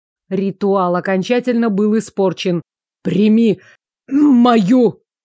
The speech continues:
В последней попытке спасти всё Ричард поднял клинок. «Жертву!»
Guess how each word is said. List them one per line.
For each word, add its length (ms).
В 140
последней 560
попытке 520
спасти 480
всё 380
Ричард 580
поднял 520
клинок. 520
«Жертву!» 920